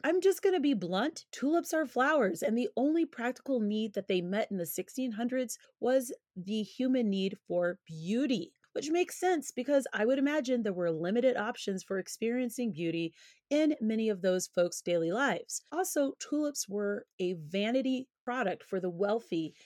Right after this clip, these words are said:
who were able to purchase those bulbs. Crypto is a little more nuanced.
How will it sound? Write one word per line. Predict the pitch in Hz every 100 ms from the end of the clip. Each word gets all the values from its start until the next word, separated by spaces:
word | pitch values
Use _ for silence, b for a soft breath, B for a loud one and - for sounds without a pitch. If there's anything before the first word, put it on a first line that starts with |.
| b b -
who | 233
were | 220 214
able | 175 170 170
to | 185
purchase | - 233 233 180 170 - -
those | 147 170 165 147
bulbs. | - 175 160 - - -
Crypto | 349 370 415 427
is | 392
a |
little | 359 302 285
more | 247 214
nuanced. | 190 170 160 - -